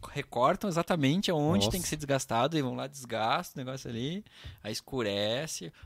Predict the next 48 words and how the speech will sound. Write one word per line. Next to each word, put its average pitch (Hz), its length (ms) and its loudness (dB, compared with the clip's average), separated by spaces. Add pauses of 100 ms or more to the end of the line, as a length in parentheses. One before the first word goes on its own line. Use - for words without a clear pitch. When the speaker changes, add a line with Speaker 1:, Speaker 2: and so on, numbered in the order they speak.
Speaker 1:
às 107 100 0
vezes 113 160 2
muda 120 160 4
um 123 60 6
verniz 117 400 8
pra 120 100 0
ficar - 160 -4
um 107 60 -2
verniz 107 320 0
mais 101 260 -2
Speaker 2:
Tô 117 80 4
ligado. 107 320 4 (580)
Speaker 1:
mais 104 140 -8
antigo 117 400 -6
e 117 40 -12
tal. - 200 -6 (160)
Speaker 2:
Cara, 302 220 4
eu 147 120 10
acho 123 220 8
ma-, 175 220 8
eu 143 100 12
acho 175 220 8
muito 202 240 4
massa, 175 280 4
na 117 300 4
real, 101 300 6
isso - 160 -2
aí. 104 120 -2 (1040)
Não 165 260 10
é 190 40 12
um, 202 180 12
não 175 340 12
é 165 60 12
um 190 140 10
lance 196 240 10
que 190 160 10
eu 220 120 12
faria 226 400 10
nas 226 120 8
minhas 220 180 10
guitarras, 202 500 4
tá 113 120 0
ligado? 113 320 6 (340)
Mas 113 340 6
eu 113 180 8
acho 143 680 4
bem 120 240 4
legal. 147 360 4